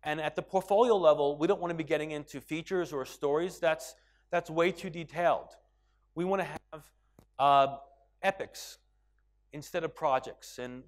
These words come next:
we'll talk about why projects are evil. And if you don't have to have them, I would recommend getting rid of them. Projects kill agility. Um, we have the epics,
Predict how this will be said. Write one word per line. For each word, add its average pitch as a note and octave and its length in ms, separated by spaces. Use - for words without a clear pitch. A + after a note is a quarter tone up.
we'll D3 160
talk D#3 220
about C3+ 320
why C3 380
projects D#3 480
are C#3 160
evil. D#3+ 480
And B2 100
if B2+ 160
you D#3+ 60
don't E3+ 160
have D3+ 260
to D#3 60
have D3+ 240
them, E3 160
I D3+ 80
would D3 160
recommend C#3+ 420
getting C3+ 280
rid C3 120
of A2 140
them. G2 160
Projects D#3 640
kill C3+ 380
agility. A2+ 480
Um, D3 420
we E3+ 120
have D#3 420
the F3 200
epics, G#3+ 360